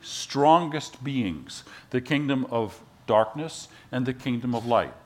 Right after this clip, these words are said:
Satan and God. This conflict is continuing on in spite of the fact that Christ has done the major work. He's done the heavy lifting. And now Christ has a body.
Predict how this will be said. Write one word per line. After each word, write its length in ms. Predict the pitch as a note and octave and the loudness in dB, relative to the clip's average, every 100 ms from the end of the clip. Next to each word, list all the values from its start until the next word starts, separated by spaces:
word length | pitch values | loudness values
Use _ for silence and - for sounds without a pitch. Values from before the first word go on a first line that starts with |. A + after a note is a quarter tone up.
| _ | _
Satan 760 | - - - B2+ C3 D3 D3 D#3 - - - | -16 -14 -4 -2 -2 -4 -10 -10 -18 -16 -6
and 160 | C3 B2+ | -4 4
God. 420 | C3 G#2+ G2 G#2+ - - | 6 6 4 0 -14 -16
This 320 | A2 A2 F#3+ - | -6 0 0 0
conflict 580 | F#3 F3 D3+ E3 D#3 - | 4 4 4 -2 -2 -2
is 240 | B2 A2+ | -2 -2
continuing 800 | - B2+ - F#3 G3 F#3 E3+ D#3 | -4 -4 -2 -2 0 0 -2 -2
on 420 | D3 D3+ C3+ B2+ C3+ | 2 4 4 2 -2
in 120 | A#2+ | -4
spite 640 | - - - A3 A#3 C#3+ - | -6 -8 2 4 4 0 2
of 220 | C3 A2 | 2 2
the 80 | B2+ | -6
fact 440 | - G#2+ G2 G2 - - - | 0 4 4 2 -8 -14 -6
that 180 | C#3 | -6
Christ 480 | - D3+ D3 C3+ - | 0 2 4 2 -4
has 340 | C#3 A#2+ A#2+ - | 2 2 2 -6
done 540 | A2+ G#2 C3 C3+ D3 | -4 4 6 6 0
the 160 | B2+ A#2 | -4 -2
major 440 | A#2 B2 B2+ B2+ | 0 0 0 0
work. 420 | A2 A#2 A#2 - - - - - | -2 -2 -4 -4 -16 -20 -14 -8
He's 140 | A2+ | -4
done 240 | D3+ C#3 | 0 0
the 60 | C#3 | 2
heavy 260 | C3 B2+ B2 | 0 2 0
lifting. 460 | A#2+ - G2+ F#2+ - - - - | -2 -4 -8 -8 -10 -20 -16 -4
And 160 | B2 C#3 | -2 4
now 420 | F#3 F#3 E3+ E3 | 8 8 8 4
Christ 460 | - E3+ F3+ E3+ - | 4 6 6 0 0
has 580 | D#3 D#3 D3+ C#3 - - - - - - - | 4 6 6 0 -10 -16 -20 -20 -20 -16 -6
a 80 | B2+ | 4
body. 380 | C3+ B2+ G#2 | 10 10 8